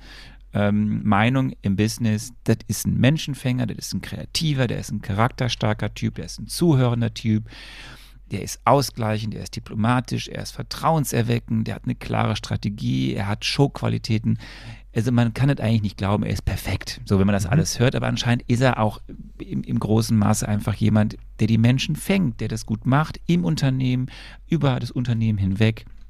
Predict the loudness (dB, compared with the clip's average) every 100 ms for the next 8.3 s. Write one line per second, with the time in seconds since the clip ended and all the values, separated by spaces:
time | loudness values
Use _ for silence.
0 | -18 -18 -18 -18 -8 -4 -4 -4 -2 0
1 | 0 -2 -4 -4 -2 -2 -2 -6 -4 0
2 | 0 0 -4 -6 -8 -12 -4 4 6 6
3 | 0 -6 -6 -4 0 0 0 -2 -2 0
4 | 0 -2 -12 -18 -18 -18 -10 -8 -6 -6
5 | -6 0 4 6 4 0 -16 -20 -6 0
6 | 2 2 2 0 -2 -4 -6 -4 -4 -4
7 | -8 -4 -4 -2 -4 -2 0 -2 -2 -4
8 | -4 -6